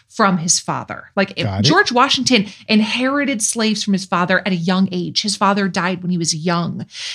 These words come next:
Speaker 1: and he inherited slaves as a teenager. Andrew Jackson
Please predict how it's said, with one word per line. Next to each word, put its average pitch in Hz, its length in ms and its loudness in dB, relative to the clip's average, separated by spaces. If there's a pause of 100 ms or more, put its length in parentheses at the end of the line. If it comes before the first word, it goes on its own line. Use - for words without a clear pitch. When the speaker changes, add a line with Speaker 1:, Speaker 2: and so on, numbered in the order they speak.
Speaker 1:
and 190 100 0
he 240 140 2
inherited 220 640 2 (140)
slaves 202 460 4
as 185 120 -2
a 180 60 -6
teenager. 175 760 -2 (1160)
Andrew 269 260 0
Jackson 233 540 0